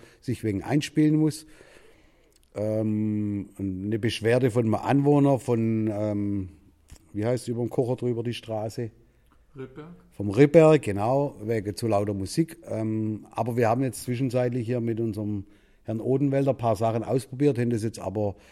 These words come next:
Speaker 1: auch besser im Griff, dass nicht mehr so viel nach außen dringt,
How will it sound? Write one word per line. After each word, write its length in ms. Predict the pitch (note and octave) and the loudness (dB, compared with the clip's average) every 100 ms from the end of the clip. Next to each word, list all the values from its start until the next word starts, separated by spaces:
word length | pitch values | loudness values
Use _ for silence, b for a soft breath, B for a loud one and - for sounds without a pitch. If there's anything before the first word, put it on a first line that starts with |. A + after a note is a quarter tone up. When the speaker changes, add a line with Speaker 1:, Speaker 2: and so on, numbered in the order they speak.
| b b | b b
Speaker 1:
auch 180 | G#2 - | -4 0
besser 240 | C3 G#2+ | 2 2
im 100 | G2+ | 2
Griff, 220 | C3 D3 | 4 4
dass 180 | C3 G#2 | 2 0
nicht 100 | A2+ | 0
mehr 120 | A2+ | 0
so 140 | G#2+ A#2 | -2 -4
viel 340 | A#2 G#2+ G#2 b b b b b b | -2 -2 -4 b b b b b b
nach 260 | A2+ F#2+ | -8 -2
außen 420 | B2+ D3+ B2 D#3 - b b b - | 2 4 4 0 -2 b b b 0
dringt, 440 | B2 F3 F3+ | 6 6 4